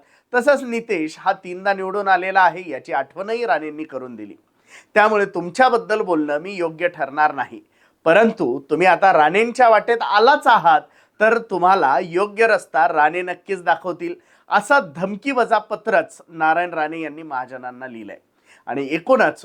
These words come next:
उद्धवराज यांच्या युतीमुळे सुरू झालेला हा वाद येणाऱ्या काळात कुठपर्यंत पोचेल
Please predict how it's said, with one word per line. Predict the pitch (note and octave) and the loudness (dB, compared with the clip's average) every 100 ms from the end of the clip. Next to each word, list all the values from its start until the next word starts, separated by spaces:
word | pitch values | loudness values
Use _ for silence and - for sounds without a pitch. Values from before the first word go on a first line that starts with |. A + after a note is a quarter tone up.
| _ | _
उद्धवराज | D3+ C#3 B2+ A3+ C4 E3+ C#3+ - - _ _ _ _ B2+ | -12 -10 2 4 6 4 2 -6 -20 _ _ _ _ -2
यांच्या | D#3 D#3+ D#3+ G3+ | 0 0 -4 -4
युतीमुळे | F#3+ C#3 F3 F#3+ B3+ A3+ E3+ C3 B2+ _ _ _ _ _ _ _ _ | -4 -2 -4 -2 -4 -2 -2 -4 -8 _ _ _ _ _ _ _ _
सुरू | - F3+ G3 C#4 | -10 -2 2 2
झालेला | G#3+ F3+ D#3 D#3+ D#3 C#3+ | 2 2 2 4 2 2
हा | D3+ D3+ | 2 0
वाद | A#2+ D#3 G3+ C#3 - _ _ - | 2 2 4 0 -14 _ _ -6
येणाऱ्या | D3 F#3 A#3 B3+ A#3+ | -2 2 4 4 2
काळात | F3+ D#3+ E3 - | 2 2 2 -4
कुठपर्यंत | F3+ F#3 F3+ F3 F3 F#3+ | -12 -12 -4 -4 -2 -6
पोचेल | D#3+ D3+ C#3 C#3 | -4 -8 -6 -8